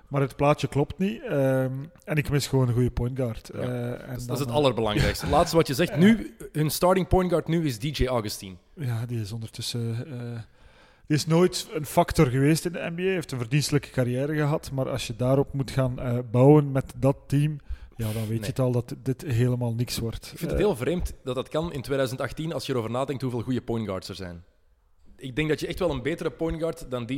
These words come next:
Speaker 2: J Augustin voor een oké loon kan aantrekken.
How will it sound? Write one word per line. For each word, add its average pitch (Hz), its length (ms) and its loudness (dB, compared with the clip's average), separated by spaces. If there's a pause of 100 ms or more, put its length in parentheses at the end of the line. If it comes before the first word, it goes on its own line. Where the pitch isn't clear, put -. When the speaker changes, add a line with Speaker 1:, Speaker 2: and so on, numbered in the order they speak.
Speaker 2:
J 135 60 -2
Augustin 139 460 -6
voor 113 160 -4
een 110 260 -8 (200)
oké 127 320 -4
loon 120 400 -4 (120)
kan 113 240 -6
aantrekken. 98 500 -12